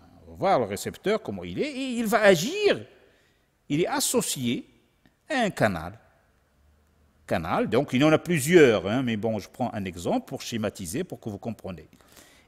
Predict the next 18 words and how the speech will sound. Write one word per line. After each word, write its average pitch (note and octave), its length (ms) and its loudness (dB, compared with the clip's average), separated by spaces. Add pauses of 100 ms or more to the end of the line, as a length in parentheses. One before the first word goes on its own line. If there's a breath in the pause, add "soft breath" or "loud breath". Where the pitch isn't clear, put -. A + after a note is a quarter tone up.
(120)
Et C4 320 2 (420 soft breath)
on D#3 80 0
va A3+ 120 2
appeler G#3 240 2
ça, E4 200 0
c'est - 200 -8
un B3 100 2
canal C#4+ 480 0 (580 soft breath)
chimiodépendant. G3 1400 2
Il F#3+ 80 -4
va A3 160 0
faire G3 220 0
entrer E3 260 0
les A2 220 0
ions A2+ 200 0
N A2+ 140 -2
A C#3 80 2
plus, - 540 -2